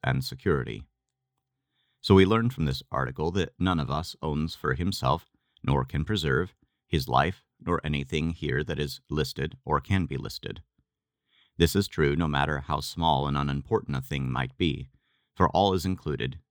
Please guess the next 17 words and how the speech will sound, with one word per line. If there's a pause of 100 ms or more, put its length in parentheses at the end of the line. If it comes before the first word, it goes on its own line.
in
the
word
creator. (1400)
Further,
we
also
confess
that (140)
God
the
Father
has
not
only
given
us